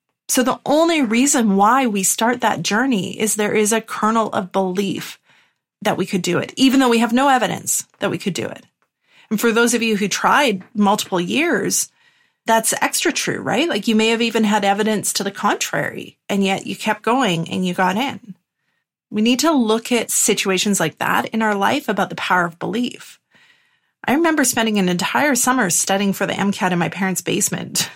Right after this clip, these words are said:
<laughs> in between university years. And I had no evidence that I'd do well on the exam. I had no evidence that I would be considered appropriate for medical school, but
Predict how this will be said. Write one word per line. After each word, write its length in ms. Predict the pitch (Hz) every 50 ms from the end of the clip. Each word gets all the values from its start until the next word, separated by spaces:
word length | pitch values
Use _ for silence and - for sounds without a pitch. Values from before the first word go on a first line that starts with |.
| - -
<laughs> 160 | - - _
in 120 | - 220 226
between 540 | 190 220 196 - - 220 220 214 202 185 - - - - - - - - -
university 640 | 214 220 233 208 196 202 208 240 - - 233 220
years. 500 | 202 180 175 139 85 - 175 180 - - - _ _ _ _ _ _ _ _ _ _ _ _
And 440 | 226 254 240 233 220 214 190 - - _ -
I 140 | - 214 226
had 180 | 247 392 494
no 680 | - 220 214 214 220 220 226 226 233 233 233 226 220 190 -
evidence 500 | - 208 214 214 233 226 214 208 202 -
that 120 | - 190 190
I'd 260 | 196 190 175 - - - _ 202 175 -
do 160 | - 208 196
well 300 | 196 180 185 185 196 220
on 140 | 233 240 240
the 80 | 233
exam. 560 | 233 226 220 214 214 214 220 226 226 226 220 -
I 120 | - - 196
had 320 | 196 196 196 190 185 185
no 180 | 185 196 196 190
evidence 600 | - - - 180 185 202 202 226 226 208 - -
that 260 | - 175 170 - - -
I 220 | - 175 185 190
would 180 | 196 202 185 165
be 260 | 190 185 180 180 175
considered 720 | - - - 180 170 - 185 170 185 185 185 180 175 - - - - - - - - _ _ _ _ _ _
appropriate 500 | - - - 170 190 - 262 285 349 320
for 220 | - - 269 269 269
medical 400 | 262 262 262 277 - - 269 254
school, 580 | - - - 254 247 247 254 262 262 262 254 - _ _ _ -
but 180 | 233 208 190